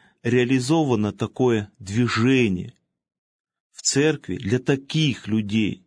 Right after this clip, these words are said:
ищущих совершенного исполнения заповеди Божьей, бескомпромиссного и служения Богу, всесовершенной отдачи себя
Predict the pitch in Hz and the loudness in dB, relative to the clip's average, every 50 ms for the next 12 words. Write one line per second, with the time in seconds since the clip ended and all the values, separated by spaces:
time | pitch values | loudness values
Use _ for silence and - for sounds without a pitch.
0 | _ _ - 120 127 117 - - 135 - - - 135 131 - - 139 131 135 147 | _ _ -2 -2 -2 0 -2 -4 -4 -4 -2 -4 -4 -2 -2 0 0 2 2 0
1 | 139 - - - - 160 160 156 143 120 107 98 90 87 87 - - - 101 - | -2 -2 -6 -2 0 2 2 2 2 0 0 -2 -2 -4 -6 -10 -8 -10 -10 -10
2 | - - - 110 107 104 120 131 127 117 101 95 90 85 80 95 117 113 104 - | -8 -4 -2 -2 0 0 0 0 0 -2 -2 -2 -4 -4 -2 -2 -2 -2 -2 -4
3 | - 87 95 92 87 92 87 95 107 107 98 92 - - _ _ _ - - - | -8 -8 -8 -6 -4 -4 -4 -4 -4 -6 -6 -8 -12 -18 _ _ _ -20 -20 -20
4 | - - _ _ _ - _ _ _ - 180 120 123 127 - - - 135 131 - | -20 -20 _ _ _ -20 _ _ _ -10 -6 -4 -2 -2 -2 -2 -4 -4 -2 0
5 | 151 151 151 156 165 165 151 - - 104 104 87 92 95 92 - - 104 104 95 | 0 0 2 2 2 2 0 -2 -4 -4 -4 -2 -2 -4 -4 -4 -4 -6 -4 -2
6 | 110 120 120 117 101 98 95 92 90 87 90 117 117 101 90 - - _ _ _ | 0 0 0 0 0 -2 -2 -2 -4 -2 -2 0 0 0 -2 -6 -16 _ _ _
7 | - - - _ - - - 127 - - 147 135 147 147 131 - - - 175 175 | -20 -20 -20 _ -10 -2 -2 -2 0 2 2 2 2 2 0 0 0 2 2 2
8 | 170 151 131 117 117 117 - - 127 120 110 110 107 101 139 143 135 127 - - | 2 2 2 0 0 -2 -4 -4 -4 -4 -4 -4 -4 -2 0 0 0 0 -2 -6
9 | 104 - - - 117 107 104 127 120 | -6 -4 -2 -2 -2 0 0 -2 -2